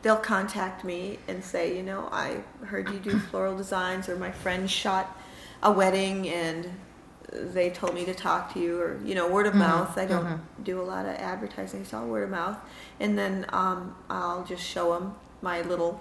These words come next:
Speaker 1: portfolio and they'll say, "Okay, you know, I want you to do my flowers." And then we talk some more and I
Speaker 2: Mm-hmm.
Speaker 1: give, I, they, you know, I, I kinda want 'em to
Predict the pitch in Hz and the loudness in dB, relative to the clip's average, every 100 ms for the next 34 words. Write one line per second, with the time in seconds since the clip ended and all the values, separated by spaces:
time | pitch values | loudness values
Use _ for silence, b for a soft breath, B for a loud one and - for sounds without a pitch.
0 | - - 180 - 160 156 160 160 185 220 | -8 -2 -2 -2 -2 0 0 0 0 0
1 | 208 190 190 - 302 - - 415 415 - | -2 -4 -4 -2 -2 -4 -6 -6 -6 -12
2 | B B B B - 240 233 247 240 247 | B B B B -12 -6 -4 -4 -4 -6
3 | - 240 233 262 254 - 254 240 247 240 | -8 -6 -4 -2 -2 -2 0 0 0 -2
4 | 214 220 214 208 202 - 208 196 185 196 | 0 0 0 -2 -2 -4 -4 -2 -2 -2
5 | 208 208 190 180 165 165 190 208 - - | -4 -2 -2 0 -4 -4 -6 -8 -14 -18
6 | - 202 190 196 196 180 - 185 185 185 | -6 -4 -4 -2 -2 0 0 0 0 0
7 | 185 185 196 185 190 - B B B - | 0 -2 -2 -2 -4 -6 B B B -2
8 | 190 180 180 185 190 - 170 165 160 160 | 0 2 -2 -6 -8 -2 0 0 -2 -6